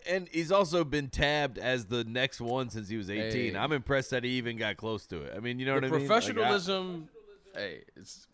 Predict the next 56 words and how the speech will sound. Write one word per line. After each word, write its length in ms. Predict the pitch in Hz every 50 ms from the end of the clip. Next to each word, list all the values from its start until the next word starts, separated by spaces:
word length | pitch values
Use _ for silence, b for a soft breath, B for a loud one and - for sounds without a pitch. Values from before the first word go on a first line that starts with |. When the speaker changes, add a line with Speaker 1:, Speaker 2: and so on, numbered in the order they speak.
| _ - _ _ _ _ _ _ _ _ _ _ _ _ _ - 135 170 202 - 156
Speaker 2:
what 100 | 170 175
can 160 | - 240 226
you 60 | 196
say? 280 | 180 - - - - - -
Speaker 1:
You 120 | 98 110 107
gotta 280 | 123 135 135 131 127
give 180 | 117 123 123 113
him, 100 | 110 104
Speaker 2:
You 40 | 95
gotta 220 | - 233 240 254
give 140 | - 262 -
him 120 | - -
Speaker 1:
his 120 | 277 277 233
Speaker 2:
credit. 100 | 165 180
Give 120 | 214 233
him 60 | -
Speaker 1:
credit. 260 | - 247 - 156 -
Speaker 2:
credit. 20 | - - 120 139
Speaker 1:
Like, 240 | 190 208 214 214 185 202
and, 60 | 220
and 80 | 226
we 100 | 226 214
also 380 | 208 208 208 208 - - 208 190
have 120 | 185 151
said 200 | - - 180 175
from 120 | 147 147 143
the 80 | 139
start, 300 | - - 165 165 160 139
like 160 | 113 120 104 120
you 80 | 117
said 240 | - 156 156 139 98
at 140 | 95 98 95
the 40 | 95
start 240 | - - 123 120 110
of 40 | 98
this 80 | 90
conversation, 540 | - 117 107 95 95 - 127 120 - - 90
we 100 | 95 107
gave 180 | 104 120 117 104
him 60 | 101
a 40 | 85
pass 280 | - 113 101 107 101
this 240 | - - 85 - -
year. 160 | 87 80 80
So 160 | - - -
Speaker 2:
He 80 | 269 311
gets 160 | 320 320 320
a 60 | 277
pass 280 | 190 214 202 185 165 -
for 60 | 165 139
me. 100 | 127 107
Speaker 1:
LeBron 60 | - -
Speaker 2:
I, 160 | - 143 -
there, 80 | 254 247
Speaker 1:
gets 80 | -
the 60 | -